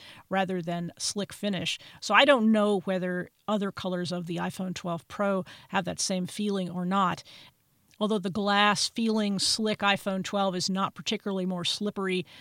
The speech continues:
than the matte twelve Pro, I think there might be sort of a psychological feeling that that, uh,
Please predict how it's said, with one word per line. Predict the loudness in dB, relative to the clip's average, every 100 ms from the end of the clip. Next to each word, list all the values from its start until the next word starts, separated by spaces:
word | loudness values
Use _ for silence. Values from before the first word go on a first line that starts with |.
| -18 -4
than | -2
the | 0
matte | 0 0 -2 -4
twelve | -6 -4 -4 -8
Pro, | -4 0 0 -2
I | -6 -14 -8
think | -4
there | 0
might | 2 2 0
be | -2
sort | -2 -2
of | 0
a |
psychological | 0 2 0 0 0 0 -2 -4 -6
feeling | -6 -4 -2 -2 -2 -6 -12 -18 -4
that | -2 -2
that, | 0 0 0 -4
uh, | -4 -6